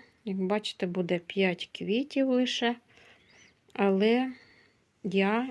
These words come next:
і тому рада. Він був трохи скинув частину корінців. І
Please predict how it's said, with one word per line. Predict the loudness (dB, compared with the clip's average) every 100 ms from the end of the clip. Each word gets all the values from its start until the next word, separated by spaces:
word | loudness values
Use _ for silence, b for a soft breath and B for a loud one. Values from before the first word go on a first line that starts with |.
| -6
і | -6 -6 -2
тому | 2 4 2 2
рада. | 2 2 0 -4 B B B B 2
Він | 4 4
був | 0
трохи | 0 -2 0 0 -2 -6 -20
скинув | -20 -6 0 2 2 0 b b _ _ _ _ _ _ -4
частину | -4 -4 0 0 0 -2
корінців. | -2 0 0 0 -2 2 4 4 0 B B B B B -6
І | 2 6 6 6